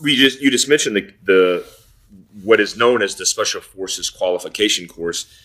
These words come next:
which is our pipeline. Can you describe some of the, the stuff that you've been through in the pipeline as far as the,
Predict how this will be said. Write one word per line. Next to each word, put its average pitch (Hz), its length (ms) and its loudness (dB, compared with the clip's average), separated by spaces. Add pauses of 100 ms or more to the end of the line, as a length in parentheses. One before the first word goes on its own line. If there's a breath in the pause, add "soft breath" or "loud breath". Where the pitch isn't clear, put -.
(180 soft breath)
which 95 140 -6
is 95 100 0
our 92 80 0
pipeline. 82 640 -2 (480 soft breath)
Can 110 120 -6
you 101 120 -2
describe 104 480 2
some 104 160 -6
of 95 60 -10
the, 92 300 -2
the 92 80 -14
stuff - 360 -2
that 85 360 -4
you've 90 240 -10
been 92 160 -4
through 92 280 -4
in 85 80 -6
the 85 40 -10
pipeline 101 460 0
as - 100 -6
far 90 220 -2
as 82 200 -4
the, 85 300 -8